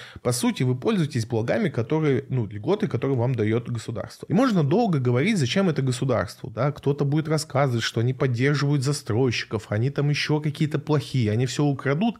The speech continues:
это сейчас не важно. Если у вас есть возможность, э, взять, м, деньги ниже ставки рефинансирования, а это почти всегда так, когда мы говорим о, э, льготной ипотеке,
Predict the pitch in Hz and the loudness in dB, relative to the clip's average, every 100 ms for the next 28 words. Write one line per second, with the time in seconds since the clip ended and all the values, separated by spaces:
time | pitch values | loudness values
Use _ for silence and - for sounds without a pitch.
0 | - 156 175 185 - 120 - 165 143 127 | -2 -2 0 -2 -2 -6 0 0 0 0
1 | 123 101 - - 143 202 190 156 151 170 | 2 2 -2 -4 -2 0 2 2 2 0
2 | 123 113 110 139 135 101 76 - - 110 | 2 0 2 2 2 -2 -8 -12 -8 -2
3 | 107 98 98 110 143 - - - - _ | 0 0 0 2 2 -2 -10 -20 -20 _
4 | _ 107 104 101 101 101 147 117 117 135 | _ -10 -8 -8 -8 -2 2 2 2 -2
5 | 127 - 120 147 160 120 127 113 - 104 | -4 -6 0 2 2 0 -2 -2 -2 -2
6 | 139 139 120 98 101 - 120 127 - 123 | 0 0 0 -2 -4 -2 0 0 0 -2
7 | 135 120 139 120 92 - 110 - - 120 | 0 -2 0 0 -2 -2 -4 -6 -6 -2
8 | 120 117 123 127 127 123 123 123 117 117 | 0 0 0 2 2 2 2 0 0 2
9 | 113 117 127 117 113 120 123 110 | 2 2 0 0 -2 -2 -2 -4